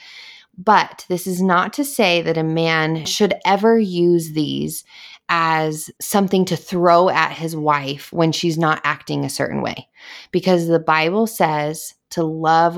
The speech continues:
one another. The Bible says for a man to love his wife like Christ loved the church, and that is the first calling. And then a woman is to submit and to love and respect her husband. And so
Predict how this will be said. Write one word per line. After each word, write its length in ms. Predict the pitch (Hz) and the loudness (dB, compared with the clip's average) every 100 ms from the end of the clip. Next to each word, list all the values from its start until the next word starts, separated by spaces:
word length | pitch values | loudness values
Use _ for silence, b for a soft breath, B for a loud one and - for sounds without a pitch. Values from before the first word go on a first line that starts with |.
| - | -6
one 240 | 160 147 | -4 -4
another. 580 | 143 147 180 208 226 269 B B B - | -4 -2 0 2 0 -2 B B B -4
The 80 | 165 | -2
Bible 360 | 160 165 170 | -2 -2 -2
says 280 | 165 165 156 | -2 -2 -2
for 160 | - 151 | -2 0
a 40 | |
man 440 | 151 156 160 170 | 0 0 0 -2
to 100 | 165 | -2
love 320 | 160 156 156 165 | -4 0 0 0
his 240 | 180 175 | -4 -2
wife 380 | 156 156 160 - | -2 0 -2 -4
like 180 | 156 - | -6 -6
Christ 400 | - 156 156 - | -6 -6 -4 -4
loved 220 | 151 147 | -4 -4
the 80 | 147 | -8
church, 400 | - 156 180 160 | -4 -2 -2 -2
and 100 | 160 | -4
that 140 | 151 | -4
is 120 | 147 | -6
the 120 | 151 | -8
first 640 | - - - 196 208 - - | -10 -6 0 2 2 -2 -12
calling. 640 | - 180 170 151 147 - - B B B B - | 2 4 4 2 -4 -10 -16 B B B B 0
And 160 | 170 | 4
then 420 | 170 196 175 151 - | 4 4 4 0 -2
a 60 | |
woman 380 | 151 156 151 147 | -2 0 0 -2
is 180 | 147 - | -4 -6
to 80 | 165 | -10
submit 420 | - 151 175 185 - | -8 -4 0 0 0
and 120 | 147 147 | -6 -6
to 100 | 151 | -6
love 400 | 151 151 151 147 | 0 0 0 -2
and 140 | 151 | -4
respect 420 | 151 - 151 143 | -4 -6 -8 -10
her 120 | - 143 | -12 -10
husband. 580 | - 147 139 143 151 | -4 -4 -4 -10 -10
And 180 | 143 151 | -6 -4
so 320 | - 160 151 | 0 2 2